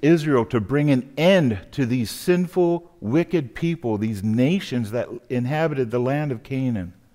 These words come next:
And God said, "You will have the same end if you will refuse to remember." If you refuse to remember.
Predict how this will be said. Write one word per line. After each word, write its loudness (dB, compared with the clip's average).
And 0
God 0
said, -2
"You 2
will 4
have 0
the -4
same -2
end -2
if -4
you -2
will -4
refuse -8
to -16
remember." -8
If -16
you -8
refuse -6
to -14
remember. -8